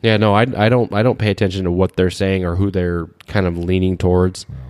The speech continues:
Speaker 2: well, they lean, they lean towards the star, man. It's bullshit. Uh, all right, so moving on. Uh, head coaches. We, we talked last episode about the ones that got fired. Uh, there were plenty of 'em.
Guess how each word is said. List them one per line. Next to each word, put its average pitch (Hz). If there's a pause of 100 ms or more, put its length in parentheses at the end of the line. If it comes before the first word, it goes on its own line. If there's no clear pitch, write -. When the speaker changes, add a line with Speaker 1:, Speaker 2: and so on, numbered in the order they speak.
(200)
Speaker 2:
well, 69
they 78
lean, 80
they 80
lean 80
towards 78
the 71
star, 76
man. 69 (800)
It's -
bullshit. - (280)
Uh, 117
all 113
right, 139
so 131
moving 139
on. 123
Uh, 101
head 117
coaches. 117
We, 98
we 95
talked 117
last 101
episode 104
about 95
the 92
ones 90
that 85
got 80
fired. 98 (420)
Uh, 80
there 80
were 78
plenty 90
of 92
'em. 95